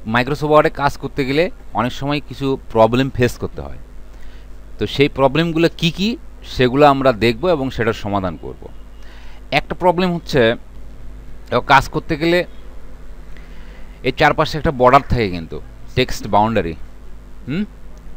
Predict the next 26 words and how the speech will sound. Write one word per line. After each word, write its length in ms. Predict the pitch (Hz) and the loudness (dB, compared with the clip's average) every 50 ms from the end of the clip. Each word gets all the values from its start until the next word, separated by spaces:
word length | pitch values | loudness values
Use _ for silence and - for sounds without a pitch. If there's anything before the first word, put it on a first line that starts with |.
| - - - - - - - - - | -12 -12 -12 -12 -12 -12 -6 0 4
এই 100 | 147 160 143 | 4 6 6
বর্ডারটা 300 | 147 147 147 135 156 160 | 6 6 6 4 2 0
কিন্তু 220 | 147 160 147 147 | 0 0 0 0
এখানে 240 | 147 - 143 143 135 120 101 98 | 0 0 0 0 0 0 2 0
নেই। 160 | 98 95 82 - - - - - - - - - - - - - - - - - - - - - - - - - - - - - | 0 0 -2 -4 -10 -12 -12 -14 -14 -14 -16 -16 -16 -16 -16 -16 -16 -16 -14 -14 -14 -14 -16 -16 -16 -14 -16 -16 -16 -16 -14 -12
তুমি 180 | 92 95 95 90 87 | -8 -8 -8 -6 -8
পাশে 220 | 90 - - - - | -10 -10 -12 -14 -14
যাও, 120 | - - - - - - - - - - - - - - - - - - - - - - | -14 -14 -16 -16 -14 -14 -14 -14 -14 -14 -16 -16 -14 -14 -14 -14 -14 -14 -14 -14 -10 -2
ঠিক 120 | - 131 - | 0 2 2
আছে? 260 | - - 196 110 - - - - - - - - - - - - - - | 4 4 4 4 2 0 -10 -14 -14 -14 -16 -16 -16 -16 -16 -16 -8 0
তো 80 | - 104 | 2 4
এই 40 | 120 | 4
বর্ডারটা 380 | 120 127 127 131 147 147 - 156 139 | 6 6 6 6 6 4 4 2 2
আনার 180 | 131 135 139 139 | 4 4 2 2
জন্য 320 | 127 135 143 143 147 151 131 | 2 0 0 0 0 0 0
যেটা 140 | 131 127 131 - 127 | 0 -2 -2 -2 -4
করতে 240 | 127 120 - - 139 | -6 -4 -2 0 2
হবে, 400 | 127 123 117 117 123 131 139 - - - - - - - - - - - - - - - - - - - | 4 4 6 6 4 4 2 0 -4 -10 -14 -14 -14 -14 -14 -14 -14 -14 -12 -12 -12 -12 -12 -12 -4 2
office 340 | - 123 117 135 165 147 151 | 4 4 6 4 2 2 4
বাটনে 260 | 160 143 139 123 110 98 | 4 4 4 2 0 0
যেতে 160 | 92 - - 87 | -2 -2 -2 -4
হবে। 220 | 85 80 80 82 78 - - - | -4 -4 -6 -6 -8 -10 -8 -4
কোথায় 180 | 131 123 143 147 | 0 2 2 4
যেতে 180 | 151 151 156 | 4 4 6
হবে? 300 | 156 156 156 170 190 220 240 208 - - - - - - - - - - - - - | 6 6 6 6 4 2 2 -4 -12 -16 -16 -16 -16 -16 -16 -16 -16 -16 -10 -2 0
office 320 | 117 120 110 127 143 | 0 0 0 0 -4